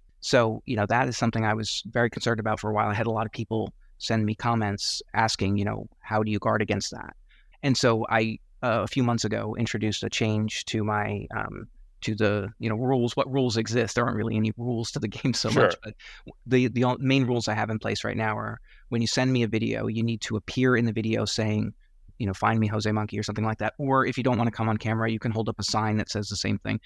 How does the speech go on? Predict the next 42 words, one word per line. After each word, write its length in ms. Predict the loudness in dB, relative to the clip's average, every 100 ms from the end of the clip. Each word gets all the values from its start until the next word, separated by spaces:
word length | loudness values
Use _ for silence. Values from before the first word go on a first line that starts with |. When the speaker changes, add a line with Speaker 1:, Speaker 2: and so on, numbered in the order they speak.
| -10 -2
Speaker 1:
But 80 | 2
I 60 | 4
need 180 | 4
some 180 | 2 2
way 140 | 2 2
of 80 |
knowing 340 | 2 2 2 2
that 120 | -2
it's, 200 | -6 -10 _ -8
it's 160 | -4 0
actually 360 | 2 2 2
a 60 | 2
video 300 | 0 0 0
that 140 | 0
came 260 | 0 2 2
from 160 | 2 0
somebody 300 | 2 0 -2
who 100 | -2
wants 260 | 0 0 0
me 100 | -2
to 80 | -2
do 200 | -2 -4
that. 260 | -2 -6 -8 -12 -4
Because 200 | 2 4
otherwise, 520 | 4 2 0 -4 -10 -16 -20 -10 -6
I 60 |
could 120 | -4 -4
just 140 | -2
take 180 | -2 2
anybody's 440 | 2 4 0 0
video 360 | 0 0 0 0
and 140 | -2
just 160 | -2 0
send 240 | 2 2
it. 200 | 0 -2 -2
And 160 | -2 -2 -6
I 80 | -2
could 100 | 0
even 180 | 0 0
overlay, 640 | 0 2 2 2 0 -4 -6 -12 _ -20 -6
you 100 | 0
know, 200 | 0 0